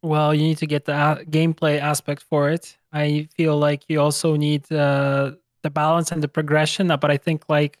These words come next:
gameplay and balance are kind of things that are tied in some way. Like, the game needs to play well, but it needs to have, um, a really good balance attached to it, or it needs, or the balance needs to be addressed at least a couple times.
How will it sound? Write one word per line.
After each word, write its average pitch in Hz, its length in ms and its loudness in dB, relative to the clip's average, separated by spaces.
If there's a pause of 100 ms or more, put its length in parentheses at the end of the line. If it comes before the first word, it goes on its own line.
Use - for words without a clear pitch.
(140)
gameplay 175 640 2
and 151 200 0
balance 156 420 2
are 135 140 2
kind 147 260 0
of 131 80 -2
things 147 300 -4
that 143 100 2
are 131 100 2
tied 139 340 0
in 151 100 0
some 160 200 0
way. 151 280 2
Like, 131 200 -4
the 143 80 -12
game 135 220 -2
needs 139 220 -2
to - 60 -14
play 147 240 -2
well, 135 280 2
but 147 180 -2
it 135 100 -2
needs 139 220 -2
to 143 120 -2
have, 131 360 -2 (760)
um, 139 640 0 (120)
a 156 60 0
really 147 240 2
good 139 240 -2
balance 139 420 0
attached 151 360 -4
to 156 140 0
it, 156 160 -2
or 139 120 -2
it 131 100 -2
needs, - 360 0
or 147 220 2
the 143 80 0
balance 143 400 0
needs 147 160 -2
to 156 100 -6
be 147 120 0
addressed 143 480 0
at 135 80 -6
least 135 220 -2
a 147 80 -2
couple 139 260 -2
times. 143 500 0